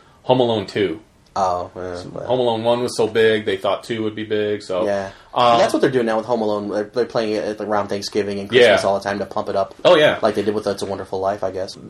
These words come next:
Speaker 1: The film became popular, more popular upon its original release on V H S, which is how I saw it.
Speaker 2: That's how I saw it, yeah.
Speaker 1: This film was directed by Jim Henson's son, Brian.
Speaker 2: Mm-hmm.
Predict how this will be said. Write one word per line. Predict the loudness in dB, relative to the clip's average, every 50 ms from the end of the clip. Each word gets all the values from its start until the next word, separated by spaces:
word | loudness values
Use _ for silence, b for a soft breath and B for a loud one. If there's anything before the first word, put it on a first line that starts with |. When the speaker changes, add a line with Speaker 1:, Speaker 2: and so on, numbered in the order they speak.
| -16 -16 -2
Speaker 1:
The | 0 0 0
film | 2 0 0 0 2 0
became | -2 -4 -4 -4 -6 -4
popular, | -2 0 0 0 0 0 -2 0 2 2 2 2 0 -2 -4 -6 -4
more | -2 0 0 0
popular | 2 0 0 2 0 0 0 0
upon | 0 -2 -2 -2 -2
its | -4 -6 -6
original | -4 -4 -4 -4 -4 -6 -4 -2
release | -2 -2 -2 -2 -4 -6 -8
on | -8 -8 -8 -10 -12
V | -10 -8 -6 -4
H | -2 2 4
S, | 4 4 2
which | -2 -6
is | -6 -6
how | -4 -2 0 2
I | 4 4 2
saw | 2 -2 -4 -2 2
it. | 2
Speaker 2:
That's | 2 2 4
how | 4 4
I | 4 2
saw | 0 -4 -6 -8
it, | -8 -10
yeah. | -10 -10 -10 -12 -10 2
Speaker 1:
This | 4 4 4 4 2
film | 2 4 4 6 4
was | 2 0
directed | 0 2 4 4 4 4 4 4
by | 4 4
Jim | 4 4 0 0 0
Henson's | -2 -4 -4 -4 -6 -12 -12 -12 -6 -2
son, | -2 -2 -2 -2 -2
Brian. | -2 0 2 2 0 -2 -4 -6 -10 -14 -16 -16
Speaker 2:
Mm-hmm. | -16 -14 -14